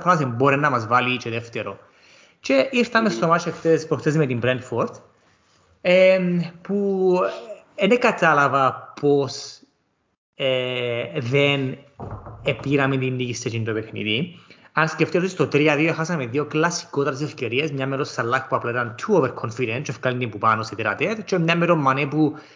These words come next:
Speaker 1: ε, να σου τα πω στη συλλογή για τον Μανέ που είναι, είναι απίστευτα αντεφορμέ και πραγματικά φόβομαι αν έκλεισε ο κύκλος του στη Λίβερπουλ, σαν βασικός τουλάχιστον, σαν βασικός παίκτης. Ε,
Speaker 2: Ναι.
Speaker 1: ούλ-,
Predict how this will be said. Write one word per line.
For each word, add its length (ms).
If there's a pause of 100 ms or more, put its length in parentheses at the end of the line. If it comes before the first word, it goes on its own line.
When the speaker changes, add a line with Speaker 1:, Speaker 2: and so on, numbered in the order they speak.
(180)
Speaker 1:
ε, 80
να 120
σου 80
τα 100
πω 80
στη 180
συλλογή 300
για 100
τον 120
Μανέ 260
που 80
είναι, 280
είναι 160
απίστευτα 520
αντεφορμέ 440
και 100
πραγματικά 460
φόβομαι 580 (380)
αν 440
έκλεισε 480
ο 40
κύκλος 340
του 100
στη 140
Λίβερπουλ, 540 (340)
σαν 280
βασικός 400
τουλάχιστον, 540
σαν 180
βασικός 340
παίκτης. 460 (1200)
Ε, 960 (160)
Speaker 2:
Ναι. 360 (100)
Speaker 1:
ούλ-, 320